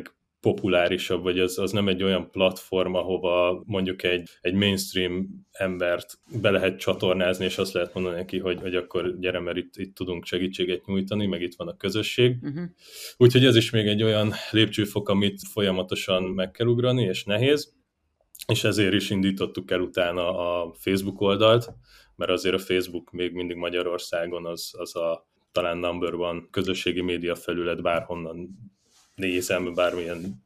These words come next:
Speaker 2: És ha nem a Telegram, akkor, akkor mégis melyik a legnépszerűbb platform ma Magyarországon? Bár megadtad a válaszodat, hogy a Facebook, de mégis azért kíváncsi vagyok, hogy van egyfajta ilyen rangsor.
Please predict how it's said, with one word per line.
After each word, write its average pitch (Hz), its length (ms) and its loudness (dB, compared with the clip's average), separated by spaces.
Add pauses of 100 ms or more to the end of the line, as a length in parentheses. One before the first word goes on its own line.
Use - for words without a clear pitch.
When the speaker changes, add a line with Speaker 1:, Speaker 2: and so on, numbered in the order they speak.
(120)
Speaker 2:
És - 140 -4
ha 208 60 4
nem 196 140 4
a 190 80 4
Telegram, 185 540 4
akkor, 214 380 0
akkor 202 260 -4
mégis 202 360 -4
melyik 175 320 0
a 165 60 -2
legnépszerűbb 156 1000 -4
platform 147 560 -8 (240)
ma 147 100 -8
Magyarországon? 147 840 -2
Bár 165 160 6
megadtad 151 460 0
a 151 60 4
válaszodat, 147 680 -2
hogy 151 120 -6
a 147 40 -6
Facebook, 151 520 -6
de 165 100 -2
mégis 156 400 -4
azért 139 280 -6
kíváncsi 147 340 -6
vagyok, 143 300 -8
hogy 143 160 -10 (340)
van 165 200 4
egyfajta 151 460 0
ilyen 151 240 0
rangsor. 139 600 -2